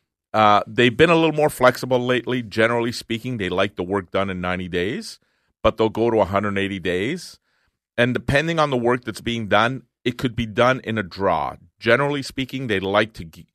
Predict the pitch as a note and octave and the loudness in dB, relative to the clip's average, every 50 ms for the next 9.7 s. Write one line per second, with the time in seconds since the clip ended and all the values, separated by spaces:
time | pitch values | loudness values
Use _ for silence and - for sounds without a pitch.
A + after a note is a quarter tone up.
0 | F#2+ F2 - G2+ G2+ F#2 F#2+ A2+ G2+ G2 G2 G#2 G#2 G2 G2 F#2 F2+ F2 F#2+ F#2+ | -20 -10 -6 -6 -4 -4 -4 -4 -2 -2 -2 -2 -2 -4 -4 -4 -4 -4 -2 -4
1 | F#2 - G2 E2+ - - F2+ - - F#2+ F#2 F#2 F#2 A2 B2 B2+ - - E2+ E2+ | -4 -4 -8 -12 -10 -10 -12 -10 -8 -6 -4 -4 -4 -4 -4 -6 -8 -6 -6 -4
2 | E2 - - _ _ _ F2+ F#2+ F#2 F2+ - - F#2+ F#2 F2+ F2+ F2 E2 - _ | -6 -6 -10 _ _ _ -4 -2 -2 -4 -4 -4 -2 0 2 2 0 0 -4 _
3 | _ _ _ _ _ - G2 F#2+ G2+ G2 - - F#2+ G2 G#2 A2 A2 A2 A2 - | _ _ _ _ _ -6 -6 -4 -6 -4 0 4 4 6 6 4 2 -2 -2 0
4 | - C3+ C#3 C#3 B2+ G2+ F#2+ F#2+ - G#2 G2 F#2 G2 F2+ - - G#2+ A2 G#2+ G#2+ | 2 4 4 4 4 0 -2 -4 -6 -8 -6 -4 -4 -4 -2 0 0 0 0 0
5 | A2 G#2+ - - G#2 G#2 - - G#2 A2 A#2 A#2 A2+ - C3 C3 C3 - A#2 - | -2 -4 -4 -6 -6 -4 -4 -2 -2 -2 -2 -4 -2 -2 -2 -2 -2 -2 -8 -8
6 | - - F#2 F2 F2 F2+ F2+ - - - - _ _ _ _ _ _ _ _ _ | -6 -2 -2 0 0 -2 -4 -8 -14 -18 -20 _ _ _ _ _ _ _ _ _
7 | _ _ _ _ _ _ - F#2 G2 F#2+ F#2 F#2 F#2 F2+ G2+ G2 G2 G#2+ A#2+ A#2+ | _ _ _ _ _ _ -4 -2 0 2 2 2 2 0 0 0 2 2 2 2
8 | - C3 - C#3 C3+ C3+ C#3 C#3 A#2+ G#2+ B2+ B2+ A#2 A#2+ B2 B2 A#2+ A#2 A#2 A#2 | 0 -2 -2 0 0 0 0 0 -2 -2 -4 -2 0 2 2 2 2 2 2 0
9 | A#2 A2+ - G2 F2 E2+ - - F#2 F#2+ G2 G#2+ G#2+ | 0 -2 -4 -6 -8 -8 -8 -6 -6 -4 -4 -4 -6